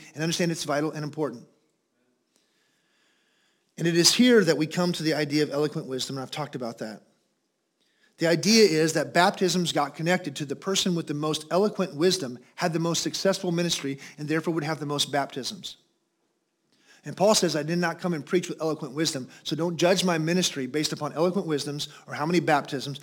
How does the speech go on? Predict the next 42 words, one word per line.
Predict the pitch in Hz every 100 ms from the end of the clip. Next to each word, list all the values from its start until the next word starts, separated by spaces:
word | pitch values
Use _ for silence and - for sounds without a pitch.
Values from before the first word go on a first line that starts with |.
| -
because | 151 160
it's | 143 -
not | 147
about | 139 143 170 160
those | 131
things. | - 131 127 123 - -
It's | 139 -
about | 151 147
the | 143
direct | 127 143 156 -
proclamation | 156 139 156 143 135
of | 135
the | 123
preaching | 143 143
of |
the | 131
gospel." | 131 151 - 127 - - -
And | 131
that's | 147 165 -
just | 190 -
a, | 135 - _ _ _
just | - - - 679 - - - - _
a | 170
glimpse | 156 185 226 190
of | 180 156
his | 151
argument, | 160 185 151 139
and | 135 135
he's | 151
gonna | 151 135
flesh | - 170 175
all | 160
that | 160
out | 147 135
later, | 170 175 123 - - -
but | 139
it's | -
all | 156 170 202
in | 180
response | 175 170 - 143 143 -
to | 139
divisions. | 135 123 151 240 135 -